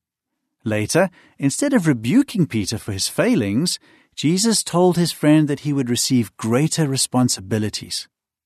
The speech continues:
Peter knew that he had sinned gravely,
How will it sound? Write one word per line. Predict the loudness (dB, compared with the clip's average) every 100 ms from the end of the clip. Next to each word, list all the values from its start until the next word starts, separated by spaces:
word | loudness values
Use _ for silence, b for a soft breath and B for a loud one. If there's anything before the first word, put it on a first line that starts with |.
| _ _ _ _ -4
Peter | 0 2 2 4
knew | 6 6 6 4
that | -2
he | -4 -6
had | -4
sinned | -2 0 2 2 -2
gravely, | -4 0 4 4 2 -8 -14